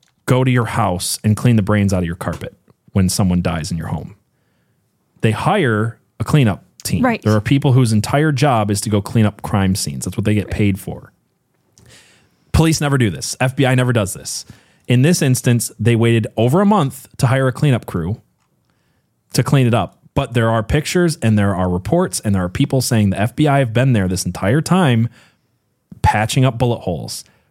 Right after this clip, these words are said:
Speaker 1: repaving the parking lot, making sure that there is no trajectory evidence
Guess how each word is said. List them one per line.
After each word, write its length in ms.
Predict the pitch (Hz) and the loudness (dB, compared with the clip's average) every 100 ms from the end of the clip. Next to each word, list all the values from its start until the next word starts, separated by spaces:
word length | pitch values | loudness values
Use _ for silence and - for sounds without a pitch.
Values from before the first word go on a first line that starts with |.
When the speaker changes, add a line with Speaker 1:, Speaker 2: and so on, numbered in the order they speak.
| _ 90 | _ -4
Speaker 1:
repaving 640 | 90 113 131 139 131 139 | 2 2 4 2 2 2
the 60 | |
parking 400 | 131 117 107 95 | 0 -2 -2 -4
lot, 240 | 82 76 - | -4 -6 -4
making 360 | 107 117 - 143 | 0 0 2 0
sure 680 | - - 208 147 117 117 113 _ _ _ _ | 0 0 2 2 2 0 -4 _ _ _ _
that 160 | 120 107 | -2 0
there 160 | 120 110 | 2 2
is 140 | 101 | 2
no 640 | 104 117 131 151 156 156 139 | 2 4 4 2 2 0 -2
trajectory 800 | - 131 107 127 - 131 123 123 | -2 0 2 0 2 0 2 0
evidence 540 | 113 110 107 104 - | -2 2 0 0 -4